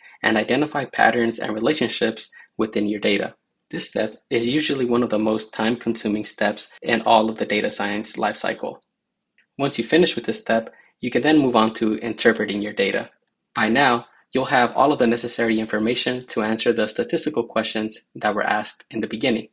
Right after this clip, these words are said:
All you'll need to do is answer the questions and summarize your results. Together, these four steps make up the data science lifecycle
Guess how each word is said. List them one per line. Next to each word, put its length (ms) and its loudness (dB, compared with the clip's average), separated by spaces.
All 200 0
you'll 140 -2
need 140 -4
to 80 -6
do 280 0
is 180 -4
answer 280 -4
the 100 -2
questions 540 -2
and 140 -4
summarize 540 2
your 100 -8
results. 560 -6
Together, 540 4
these 160 0
four 180 4
steps 460 2
make 220 4
up 220 6
the 100 -4
data 260 2
science 360 -4
lifecycle 720 -2